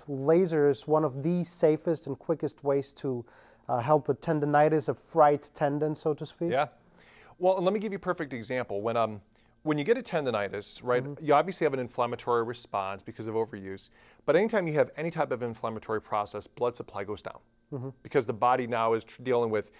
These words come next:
Speaker 2: um, edema. There's, there's inflammation. There's all these byproducts of the injury.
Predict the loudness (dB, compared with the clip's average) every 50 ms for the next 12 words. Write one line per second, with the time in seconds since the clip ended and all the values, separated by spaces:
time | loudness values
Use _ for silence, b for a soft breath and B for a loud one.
0 | b b b b -4 -4 -2 -2 -4 -10 -16 _ _ -8 -8 -6 -6 -6 -4 -4
1 | -4 -4 -6 -8 -12 _ _ _ -6 -4 -4 -4 -2 -2 -2 -2 -2 -6 -10 -12
2 | -8 -6 -4 -2 -2 -2 -4 -4 -6 -4 -4 -4 -2 -2 -4 -4 -4 -8 -6 -4
3 | -4 -4 -4 -4 -4 -4 -4 -4 -4 -8 -10 -12 -12 -10 -10 -10 -10 -10 -10 -10
4 | -10 -10